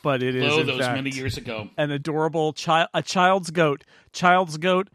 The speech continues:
Speaker 1: acquired off camera for a child we've never met. We will never see the child.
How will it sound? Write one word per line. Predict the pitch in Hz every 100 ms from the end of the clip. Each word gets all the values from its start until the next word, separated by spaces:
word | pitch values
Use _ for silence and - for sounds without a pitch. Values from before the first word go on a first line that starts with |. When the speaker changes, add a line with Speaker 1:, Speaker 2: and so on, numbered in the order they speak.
| _
Speaker 1:
acquired | 147 - 165 170 190
off | 190 196 -
camera | 202 185 190 185 180 _
for | _ 180
a | 127
child | 147 139 160
we've | 160 156
never | 170 160
met. | 151 135 127 _ _ _ _ _ -
We | 120
will | 131
never | 151 143
see | - 196
the | 190
child. | - 196 175 170 160